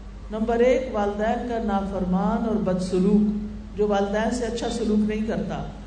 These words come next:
نمبر دو، احسان جتانے والا، کچھ اچھا کر کے پھر تکلیف دینے والا، تقدیر کو جھٹلانے والا۔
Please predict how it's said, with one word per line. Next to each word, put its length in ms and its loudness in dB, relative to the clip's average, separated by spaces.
نمبر 320 0
دو، 340 -2
احسان 480 -2
جتانے 400 -2
والا، 360 0
کچھ 240 -6
اچھا 420 -4
کر 200 -2
کے 60 -4
پھر 280 -6
تکلیف 360 -4
دینے 200 0
والا، 320 0
تقدیر 500 2
کو 80 -2
جھٹلانے 540 -2
والا۔ 340 -2